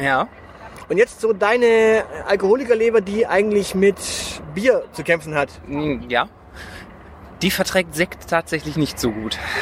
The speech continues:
Speaker 2: Ja, siehste, genau, das wäre halt auch so eine Thematik. Also kann man deine Leber einer Frau einsetzen? Ich meine, okay, du hast dann zumindest noch die, das Prosecco-Gen, so ein bisschen.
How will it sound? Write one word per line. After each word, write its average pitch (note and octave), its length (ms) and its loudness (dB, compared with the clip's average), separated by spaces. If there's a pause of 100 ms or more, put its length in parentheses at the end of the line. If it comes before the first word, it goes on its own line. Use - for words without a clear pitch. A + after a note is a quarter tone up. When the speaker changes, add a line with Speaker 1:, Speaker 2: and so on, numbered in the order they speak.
(160)
Speaker 2:
Ja, G#3 100 6
siehste, G#3+ 380 2
genau, F#3+ 160 4
das G#3 260 -2
wäre G#3+ 220 4
halt G#3 120 0
auch G3+ 120 0
so G#3+ 100 0
eine F#3 140 -2 (640)
Thematik. G3 400 0
Also D#3 200 2
kann F3 160 -4
man G#3 140 0
deine F#3+ 280 2
Leber F#3+ 340 4
einer F3+ 180 0
Frau F3+ 200 2
einsetzen? C#3 500 -2 (640)
Ich G3+ 80 4
meine, A#3+ 160 2
okay, A3 220 2
du C4 260 0
hast A#3 180 0
dann A3+ 180 0
zumindest A3 300 -2
noch G3+ 140 -2
die, F#3+ 160 -2 (180)
das F3+ 140 -4
Prosecco-Gen, A3+ 720 0 (160)
so G#3+ 60 2
ein A3 60 2
bisschen. A#3+ 360 0